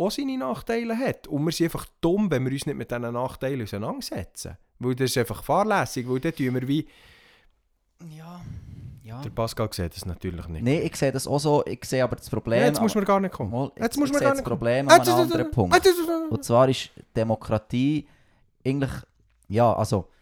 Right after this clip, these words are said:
Speaker 2: eben nebst der göttlichen Monarchie das nächstbeste. Das Problem ist, dass wir aktuell haben angefangen, einfach auf die zu hören, die Leute schreien.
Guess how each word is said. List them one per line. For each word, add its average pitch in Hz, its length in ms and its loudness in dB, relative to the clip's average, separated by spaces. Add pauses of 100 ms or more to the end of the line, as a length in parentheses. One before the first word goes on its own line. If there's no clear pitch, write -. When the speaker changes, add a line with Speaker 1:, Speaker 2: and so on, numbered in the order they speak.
(160)
Speaker 2:
eben 117 240 -4
nebst 131 280 -2
der 131 80 -6
göttlichen 120 520 -4
Monarchie 107 800 -4
das - 120 -18
nächstbeste. 107 960 -4 (360)
Das - 100 -14
Problem 113 400 0
ist, - 140 -8
dass - 120 -10
wir - 80 -6
aktuell 110 400 -4
haben 101 140 -6
angefangen, 110 680 -4 (760)
einfach 104 240 -8
auf 85 160 -10 (120)
die 104 160 -4
zu 107 100 -2
hören, 101 380 -2
die 90 220 -4
Leute - 180 -12
schreien. 87 460 -12